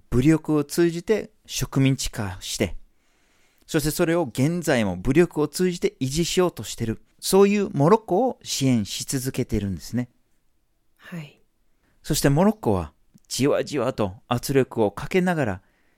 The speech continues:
Speaker 1: 既成事実を通そうとしていると。この悲しい現実、少しでも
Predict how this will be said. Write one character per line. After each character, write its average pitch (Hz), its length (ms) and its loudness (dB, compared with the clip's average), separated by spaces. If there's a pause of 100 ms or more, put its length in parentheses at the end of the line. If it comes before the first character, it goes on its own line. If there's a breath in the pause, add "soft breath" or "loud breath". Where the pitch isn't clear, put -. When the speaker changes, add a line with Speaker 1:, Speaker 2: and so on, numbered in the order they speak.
(200)
Speaker 1:
既 - 280 4
成 117 40 -2
事 113 160 -2
実 110 320 -4
を 135 200 -2 (480)
通 120 240 2
そ 123 180 -2
う 107 60 -2
と - 120 -18
し - 80 -12
て - 80 2
い - 40 4
る 92 100 -2
と。 - 140 -18 (680 soft breath)
こ 123 120 0
の 110 220 0 (160)
悲 123 180 2
し 113 180 -4
い 107 140 0
現 101 100 0
実、 - 320 -10 (400 soft breath)
少 - 240 -8
し 135 160 -2
で 120 80 4
も 92 200 -2